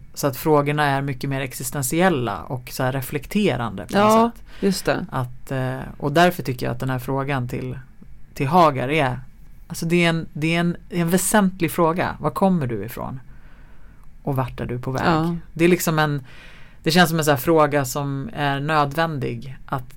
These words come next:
Speaker 1: till och från i sitt liv ställa till sig själv, liksom.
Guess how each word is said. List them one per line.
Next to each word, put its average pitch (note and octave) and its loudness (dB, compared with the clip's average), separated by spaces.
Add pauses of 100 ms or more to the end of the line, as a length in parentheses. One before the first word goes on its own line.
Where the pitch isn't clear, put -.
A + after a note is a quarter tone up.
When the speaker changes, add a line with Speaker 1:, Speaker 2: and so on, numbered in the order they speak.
(120)
Speaker 1:
till C#3 -2
och B2+ -6
från C#3 -6
i C#3 -6
sitt C3+ -8
liv C3 -2 (280)
ställa D#3 0
till C3 -6
sig C#3+ -8
själv, A#2 -4
liksom. A#2 -10